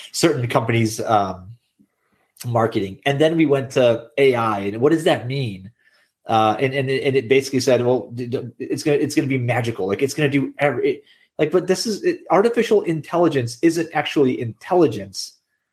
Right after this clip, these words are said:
Like, guys, this isn't, it's not gonna, like, you can't point this thing at, at, you know, at, uh, at security problems, and it's not gonna solve them magically for you." I, and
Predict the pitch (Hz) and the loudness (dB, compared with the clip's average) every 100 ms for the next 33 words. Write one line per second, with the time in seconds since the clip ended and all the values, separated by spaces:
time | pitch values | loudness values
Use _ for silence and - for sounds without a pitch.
0 | _ 143 143 170 170 135 160 160 185 208 | _ 0 2 2 2 0 -2 -2 -2 -2
1 | 165 _ _ _ _ - 147 180 202 254 | -6 _ _ _ _ -18 -6 -2 0 2
2 | 196 170 160 - _ - _ - 160 208 | 2 2 0 -4 _ -20 _ -12 -2 -2
3 | 214 202 202 190 165 - 160 151 135 147 | 0 0 2 2 0 0 0 2 0 -2
4 | 135 143 143 131 120 135 127 135 123 - | 0 0 2 0 0 0 2 2 2 2
5 | 131 123 135 170 170 156 120 117 117 123 | -2 -4 -2 0 2 2 0 -2 -2 -2
6 | 123 120 120 147 156 113 - 143 156 127 | -4 -4 -2 -2 -2 -6 0 2 2 0
7 | 113 120 139 139 135 113 156 165 123 - | -2 0 0 2 0 0 0 2 2 -2
8 | 113 _ _ - _ - 151 | -8 _ _ -20 _ -2 -2